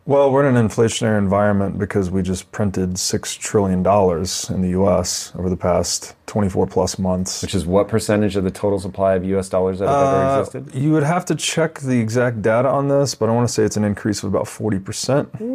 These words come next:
Speaker 1: of the total supply. Um,
Speaker 2: For, since what, nineteen thirteen?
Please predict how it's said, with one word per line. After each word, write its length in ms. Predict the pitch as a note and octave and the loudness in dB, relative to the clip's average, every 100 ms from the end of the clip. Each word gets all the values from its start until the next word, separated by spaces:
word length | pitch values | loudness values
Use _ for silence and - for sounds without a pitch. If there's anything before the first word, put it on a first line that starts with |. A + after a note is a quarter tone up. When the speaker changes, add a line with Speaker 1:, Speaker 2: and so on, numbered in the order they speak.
| B3+ | -4
Speaker 1:
of 80 | G2+ | -4
the 80 | |
total 280 | F#2+ G#2+ G2+ | -2 0 0
supply. 580 | - - - A2 A#2 B2+ B2 _ _ _ - | -4 -8 -2 0 0 -2 -6 _ _ _ -6
Um, 520 | G#2 G2+ G2 G2 G2 | -2 0 2 0 0
Speaker 2:
For, 280 | B2 A#2 A2+ | 4 4 4
since 300 | - A2+ G2 | 2 -2 0
what, 240 | F#2+ E2 - | 0 -2 -4
nineteen 800 | F2+ F#2 F#2+ - G#2 G2+ G2+ G2 | -4 -4 -6 -4 -4 -2 -4 -2
thirteen? 840 | C#3+ D3+ - - D#3 D#3+ E3 D#3+ | -2 -2 -4 -8 -6 -6 -8 -10